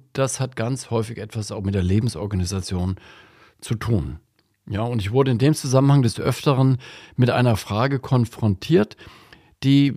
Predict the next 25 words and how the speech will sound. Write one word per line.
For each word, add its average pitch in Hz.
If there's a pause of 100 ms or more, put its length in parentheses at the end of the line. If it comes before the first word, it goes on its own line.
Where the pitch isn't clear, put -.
sich 131
in 127
etwa 127
wie 123
folgt 151
mal 131
zusammenfassen 104
lässt. - (400)
Also, 95
ich, -
das, 98
ich 107
mache 123
jetzt 123
mal 127
so 110
ein 107
Zitat, -
ne? 156 (1000)
"Ich -
gerate 147
immer 190
wieder 175 (120)
in 127
Konflikte 127